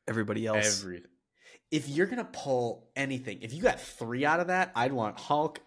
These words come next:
Speaker 2: Captain Marvel,
Speaker 1: And Thor.
Speaker 2: and Thor. Like, what, what, like, but, like, the
Speaker 1: You
Speaker 2: thing
Speaker 1: don't,
Speaker 2: is, like,
Speaker 1: you don't
Speaker 2: even
Speaker 1: need anything else.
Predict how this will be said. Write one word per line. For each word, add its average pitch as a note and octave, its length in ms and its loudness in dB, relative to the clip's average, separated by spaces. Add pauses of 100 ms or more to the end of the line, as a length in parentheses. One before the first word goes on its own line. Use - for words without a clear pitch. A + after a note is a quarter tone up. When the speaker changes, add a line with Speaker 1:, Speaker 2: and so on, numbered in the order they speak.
Speaker 2:
Captain C3+ 400 0
Marvel, A#2 560 0 (920)
Speaker 1:
And A#2 120 -2
Thor. G#2 280 -4 (340)
Speaker 2:
and B2 100 -4
Thor. E3+ 520 4
Like, C#3 220 0
what, D#3+ 160 0
what, E3+ 260 0
like, - 280 0 (160)
but, F#3 220 -2
like, F#3 120 0
the F#3+ 60 -2
Speaker 1:
You A#2+ 40 0
Speaker 2:
thing B2 80 4
Speaker 1:
don't, C#3 80 6
Speaker 2:
is, C#3 60 4
like, C#3 80 6
Speaker 1:
you C#3+ 60 6
don't D3+ 100 8
Speaker 2:
even C3+ 120 4
Speaker 1:
need D3 120 6
anything C3 260 2
else. C#3+ 400 0